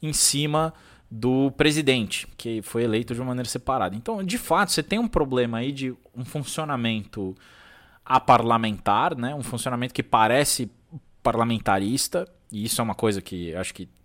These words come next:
eh, tem um certo consenso na, na, no, nos, na literatura, pelo menos ciência política, que existem características muito importantes do sistema político brasileiro que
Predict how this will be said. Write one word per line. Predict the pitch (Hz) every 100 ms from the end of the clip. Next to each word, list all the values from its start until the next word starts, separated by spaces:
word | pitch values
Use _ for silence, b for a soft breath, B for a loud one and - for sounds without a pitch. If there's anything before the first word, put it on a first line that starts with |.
| -
eh, | 92 87
tem | 147
um | 196
certo | - 107 -
consenso | 117 - 123 143 -
na, | 95 90 82
na, | 95 90 95
no, | 95 87
nos, | 101 98 90 _
na | 95 95 98
literatura, | 95 92 98 87 - 113 92
pelo | 98
menos | 98 95
ciência | - 98 -
política, | - 101 101 92 - 92 - B B B B -
que | 127
existem | 113 123 147 131
características | 120 113 - 110 110 - 104
muito | 107 110 113
importantes | 104 110 - 120 135 - 95 92
do | - 101
sistema | 92 110
político | 101 98 -
brasileiro | 104 98 113
que | 123 160